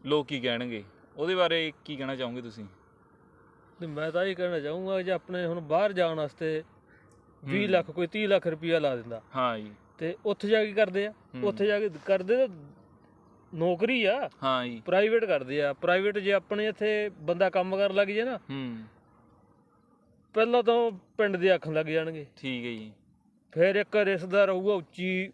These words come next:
Speaker 2: ਮੁੱਛ ਵਾਲਾ,
Speaker 1: ਹੂੰ।
Speaker 2: ਉਹ ਆਖੂਗਾ, "ਯਾਰ, ਤੁਹਾਡਾ ਰਿਸ਼ਤੇਦਾਰ ਆਹ ਕੰਮ ਕਰਦਾ।"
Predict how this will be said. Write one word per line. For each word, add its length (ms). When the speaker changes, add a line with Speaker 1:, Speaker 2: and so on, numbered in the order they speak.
Speaker 2:
ਮੁੱਛ 320
ਵਾਲਾ, 200
Speaker 1:
ਹੂੰ। 500
Speaker 2:
ਉਹ 100
ਆਖੂਗਾ, 380
"ਯਾਰ, 400
ਤੁਹਾਡਾ 300
ਰਿਸ਼ਤੇਦਾਰ 340
ਆਹ 140
ਕੰਮ 220
ਕਰਦਾ।" 340